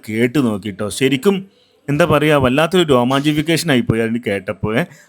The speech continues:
അത് മാത്രല്ല, മോള് വേറെയും പാട്ടുകൾ പാടി തന്നിട്ടുണ്ട്. പിന്നെ മോക്ക് വലിയൊരു ആഗ്രഹം ഉണ്ട് ട്ടോ.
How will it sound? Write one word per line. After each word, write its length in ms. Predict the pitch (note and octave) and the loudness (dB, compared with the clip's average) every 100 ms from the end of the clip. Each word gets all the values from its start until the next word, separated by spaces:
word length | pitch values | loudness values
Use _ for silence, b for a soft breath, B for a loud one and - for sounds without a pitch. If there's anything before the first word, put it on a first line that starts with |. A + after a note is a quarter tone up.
| B | B
അത് 80 | A#2 | 0
മാത്രല്ല, 440 | E3 D#3+ F3 F3 E3+ | 2 2 0 0 0
മോള് 260 | C3+ C#3 | 2 2
വേറെയും 360 | C3+ A#2+ B2 D3 | 2 2 2 0
പാട്ടുകൾ 380 | C#3 A#2+ C#3 D3+ | 0 0 0 2
പാടി 260 | C3 C3+ | 0 0
തന്നിട്ടുണ്ട്. 420 | C#3 C#3 C3+ C#3 | -2 -6 -6 -6
പിന്നെ 240 | C#3 A#2+ B2+ | -4 -2 -2
മോക്ക് 340 | A2 A2 D3 | -2 -2 -4
വലിയൊരു 360 | C3 G#2 B2+ B2+ | -6 -2 -2 -2
ആഗ്രഹം 640 | F#2+ F#2 A2 A3+ C#3+ D#3 | -4 -4 -4 -2 -4 -4
ഉണ്ട് 120 | A#2 | -8
ട്ടോ. 260 | G2 F#2+ | -8 -14